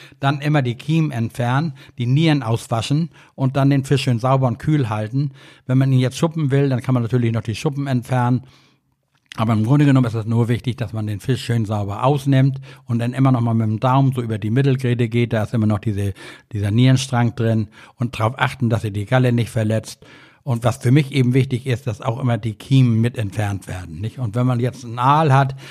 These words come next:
da muss man natürlich dann auch, setzt man das Messer am After an, schneidet bis nach oben hin auf und dann immer noch ein, richtig ein beherzter Schnitt nach unten, denn da ist die zweite Niere.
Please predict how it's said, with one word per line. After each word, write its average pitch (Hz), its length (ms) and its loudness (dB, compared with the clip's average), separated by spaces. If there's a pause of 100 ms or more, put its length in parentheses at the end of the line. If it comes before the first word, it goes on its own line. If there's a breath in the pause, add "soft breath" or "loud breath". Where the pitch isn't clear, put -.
(140 loud breath)
da 131 160 -2
muss 135 140 0
man 135 120 -4
natürlich 127 380 -2
dann 127 280 0 (280 loud breath)
auch, 131 320 0
setzt 131 220 -2
man 117 100 -2
das 110 200 -6
Messer 143 420 0 (220)
am 107 200 -4
After 120 420 -4
an, 185 320 2 (260 loud breath)
schneidet 131 360 0
bis 135 180 -2
nach 123 140 -2
oben 131 320 2
hin 139 260 0
auf 165 420 0 (280 loud breath)
und 123 240 -2
dann 170 160 2
immer 151 240 0
noch 147 180 -2
ein, 127 160 -4
richtig 147 500 -8
ein 147 140 0
beherzter 131 500 0
Schnitt 139 300 -2
nach 123 140 -2
unten, 131 400 -2
denn 110 160 -4
da 127 140 0
ist - 80 -8
die 131 100 -2
zweite 135 400 2
Niere. 123 460 2